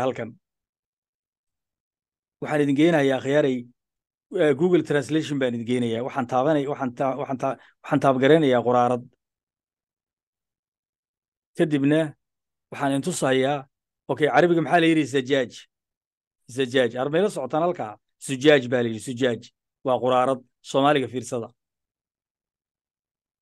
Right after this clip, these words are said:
Quraarad. Soomaaliya, anigu waan yaabanahayaa. Dadkeenna Soomaaliga waxa weeye, Ilaahay amarkii, waa waxbarashada ku yar. Fiiri ereyga quraarad, waa suura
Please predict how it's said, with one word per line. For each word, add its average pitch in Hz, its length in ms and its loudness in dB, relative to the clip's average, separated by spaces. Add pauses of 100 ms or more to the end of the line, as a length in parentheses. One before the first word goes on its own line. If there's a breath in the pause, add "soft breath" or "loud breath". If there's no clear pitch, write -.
(560)
Quraarad. 147 540 10 (2500)
Soomaaliya, 165 580 6
anigu 185 160 0
waan 165 140 0
yaabanahayaa. 151 800 -2
Dadkeenna 175 440 -2
Soomaaliga 160 600 0
waxa 170 220 -4
weeye, 185 540 0 (140)
Ilaahay 175 440 0
amarkii, 190 580 -2 (680)
waa 165 360 6
waxbarashada 160 600 2
ku 143 80 -4
yar. 127 180 -2 (140)
Fiiri 175 280 4
ereyga 165 280 2
quraarad, 143 360 0
waa 147 200 0
suura 156 280 -2